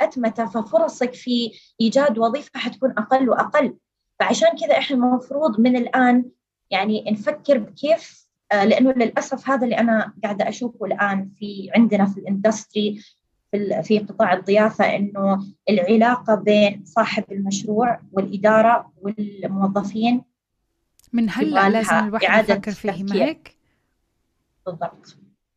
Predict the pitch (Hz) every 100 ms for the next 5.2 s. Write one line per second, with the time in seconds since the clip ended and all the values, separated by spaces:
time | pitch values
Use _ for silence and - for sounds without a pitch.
0 | _ - 214 262 247 196 196 208 233 -
1 | 202 202 214 190 - - - - _ -
2 | 208 202 170 240 233 220 220 - 208 220
3 | 226 254 269 269 - _ _ _ _ 196
4 | 196 185 - - 214 247 247 220 - 214
5 | 240